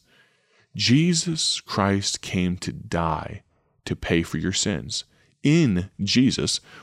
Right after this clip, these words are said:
we have redemption through his blood, the forgiveness of sin. Ephesians one seven. Right now, by faith, would you receive Jesus as your Savior? Each of these Christmas characters could have made an excuse not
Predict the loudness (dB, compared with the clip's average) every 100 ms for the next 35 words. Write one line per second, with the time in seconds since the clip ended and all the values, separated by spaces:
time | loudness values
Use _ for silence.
0 | -2 2 4 6 4 4 2 2 0 -2
1 | 0 0 2 0 0 0 0 -2 -4 -4
2 | -4 -2 0 2 0 0 0 0 0 -4
3 | -14 _ -16 -10 -4 2 4 4 0 -2
4 | -2 0 0 0 0 -4 -16 _ _ -20
5 | _ -4 0 2 2 0 -4 -6 -12 -16
6 | _ -12 -6 2 4 4 0 -8 -8 -14
7 | -20 _ _ _ _ -4 -2 2 4 4
8 | 4 4 2 2 2 2 2 0 0 -2
9 | -2 -2 0 -2 -4 -8 _ _ _ _
10 | _ _ 2 2 2 0 2 2 2 0
11 | 0 -4 -4 -2 -2 -2 -2 -2 -2 -2
12 | -2 -2 -6 -6 -2 2 2 0 0 0
13 | 2 2 2 -2 -4 -4 -2 -2 -2 -4
14 | -8 -20 _ -4 0 0 -2 -10